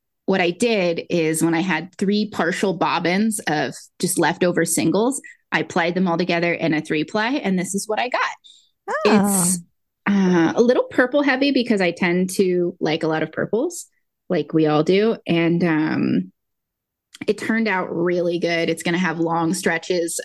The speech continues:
Speaker 1: of similar colors that kind of fade into each other. I like it because I put some of the sample Rolex that I got from our friend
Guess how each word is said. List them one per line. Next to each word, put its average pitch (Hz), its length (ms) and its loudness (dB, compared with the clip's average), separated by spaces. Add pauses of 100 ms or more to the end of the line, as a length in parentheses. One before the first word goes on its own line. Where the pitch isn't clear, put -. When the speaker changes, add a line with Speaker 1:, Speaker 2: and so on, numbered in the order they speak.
Speaker 1:
of 156 280 -4
similar 170 320 -2
colors 190 380 -2
that - 140 -8
kind - 100 -10
of - 120 -10
fade 165 160 -2
into 196 300 0
each 185 180 -4
other. 185 380 -2 (1120)
I 208 300 2
like 196 340 2
it 220 180 0
because 208 220 0
I 180 80 2
put - 240 -2
some 190 160 2
of 165 60 0
the 165 120 0
sample 175 380 0
Rolex 190 460 0
that 165 100 0
I 160 120 0
got 165 240 -4
from 160 160 -2
our 170 140 -2
friend 170 460 -2